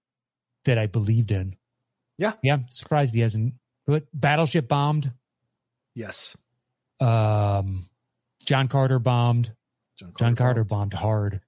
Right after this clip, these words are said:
Speaker 2: He also was in that second season of True Detective that
Speaker 1: True
Speaker 2: everybody
Speaker 1: Detective.
Speaker 2: hated.
Speaker 1: Yeah.
Speaker 2: Um,
Speaker 1: Lone Survivor was okay. I mean, it was good.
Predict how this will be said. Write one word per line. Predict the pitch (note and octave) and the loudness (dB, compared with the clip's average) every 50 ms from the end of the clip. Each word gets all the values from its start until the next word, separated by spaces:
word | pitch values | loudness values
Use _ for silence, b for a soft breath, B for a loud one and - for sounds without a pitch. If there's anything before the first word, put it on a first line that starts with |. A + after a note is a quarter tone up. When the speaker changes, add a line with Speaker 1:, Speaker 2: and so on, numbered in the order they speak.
| _ _ _ _ _ _ _ _ _ _ _ | _ _ _ _ _ _ _ _ _ _ _
Speaker 2:
He | A#2+ A#2+ | -4 0
also | C#3+ D#3+ D#3+ - F3 | 0 0 2 0 0
was | C#3+ C3 A#2 G#2 | 0 -2 -2 -4
in | A#2+ A#2 A#2+ | -6 -4 -4
that | A#2 A2+ - - | -4 -4 -4 -4
second | - - C#3 B2+ - - A#2+ G#2+ | -2 -2 -2 -2 -2 -6 -8 -6
season | - - B2 A#2+ A#2 A2 B2 A#2+ A2+ | -6 -4 -2 -2 -2 -2 -2 -2 -4
of | A#2 - - A#2 A#2 A2+ A2+ F#2+ F#2+ - | -4 -2 0 0 2 2 0 -2 -4 -6
True | - - A#2 | -6 -4 -4
Detective | G#2+ F#2+ - B2+ A#2 - - A2 F#2 F2 | -4 -2 0 0 0 0 -2 -4 -4 -4
that | G2 G#2 | -6 -4
Speaker 1:
True | - C#3+ | -2 0
Speaker 2:
everybody | C3 B2 A#2+ - B2+ A2+ G#2 G2+ | 0 0 0 0 0 0 0 0
Speaker 1:
Detective. | A#2+ A#2 G#2 G2+ G#2+ | 0 0 0 -2 -4
Speaker 2:
hated. | A2 A2+ A#2+ - - _ _ - | -6 -8 -8 -10 -16 _ _ -2
Speaker 1:
Yeah. | C3+ C3+ C3 B2+ C3 B2+ C3 | 0 2 2 2 0 -2 -4
Speaker 2:
Um, | D3+ E3 - D#3+ | -6 -10 -6 -4
Speaker 1:
Lone | D3+ D#3 E3+ F3 D#3 | -2 0 0 0 0
Survivor | E3+ D3+ B2+ D3 C#3+ D3 D3+ C#3+ D3+ | -2 -2 0 0 0 0 0 0 0
was | C#3 C3+ C3 C3 | 0 0 0 0
okay. | C3+ C3 B2 - D#3 D#3 | 0 0 -2 -4 -6 -6
I | - D#3 | -4 -2
mean, | B2+ C3+ C3+ C#3 | 0 0 0 0
it | G3+ | 0
was | G#3 E3+ A#2 | 0 -2 0
good. | D#3 D3 C#3 C#3 C#3 C#3 C3+ C3 C#3 B2+ - | 0 0 0 0 0 -2 -2 -4 -6 -8 -10